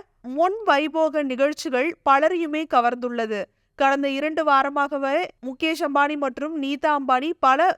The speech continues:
பிரபலங்களில் நேரில் சென்று திருமணத்திற்கு அழைத்து வந்துட்டு இருக்காங்க. இந்த புகைப்படங்களும் வீடியோக்களும் ட்ரெண்ட் ஆனதும்,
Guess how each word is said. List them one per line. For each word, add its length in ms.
பிரபலங்களில் 720
நேரில் 460
சென்று 260
திருமணத்திற்கு 800
அழைத்து 360
வந்துட்டு 360
இருக்காங்க. 360
இந்த 200
புகைப்படங்களும் 720
வீடியோக்களும் 680
ட்ரெண்ட் 340
ஆனதும், 400